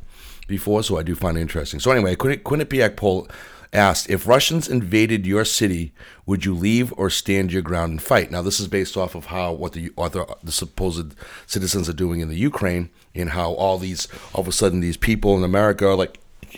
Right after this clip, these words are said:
"Yeah, we already know that mostly conservatives are rights and Republicans and are, you know, typically for this type of thing, stand up for your country, yada, yada, yada," you know, and Democrats are against it 'cause they hate America and all this shit. So anyway,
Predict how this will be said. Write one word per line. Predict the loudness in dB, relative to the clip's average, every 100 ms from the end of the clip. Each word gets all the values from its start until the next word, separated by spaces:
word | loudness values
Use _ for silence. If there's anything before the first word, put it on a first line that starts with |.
| -14 -4
"Yeah, | 2 4 4
we | 6
already | 6 6 4
know | 4 4 2 -2 -12 -20 -20 -20 -20 -20 -20 -20 -20 -20 -20 -20 -12
that | -6 -2
mostly | -2 0 -4 -6 -14 -20 -20 -20 -8
conservatives | -6 0 2 2 -2 -2
are |
rights | -2 -4 -6 -8
and | -6
Republicans | -4 -4 -6 -4 -4 -6 -6
and | -8 -10 -18 -20 -20 -8
are, | -4 -2 -4 -10 -18 -6
you | -6
know, | -6
typically | -4 -4 -4 -8
for | -4 -4 -4
this | -4 -2
type | -2 -2
of |
thing, | -4 -4
stand | -4 -4 -4
up | -6 -8
for | -10
your | -8
country, | -8 -8 -8 -8 -14 -18 -20 -20 -20 -20 -20 -20 -20 -20 _ -20 _ -6
yada, | -4 -2
yada, | -2 2
yada," | 6 8 8 4 -14 -20 -8
you | -2
know, | 0 2
and | 2
Democrats | 0 2 0 0
are | -2
against | -2 -4 -4 -4
it | -6 -4
'cause | -2
they | 0
hate | 0 0
America | 0 -2 -2 -4
and | -6
all | -6
this | -6
shit. | -4 -4 -4
So | -2 0
anyway, | 2 -2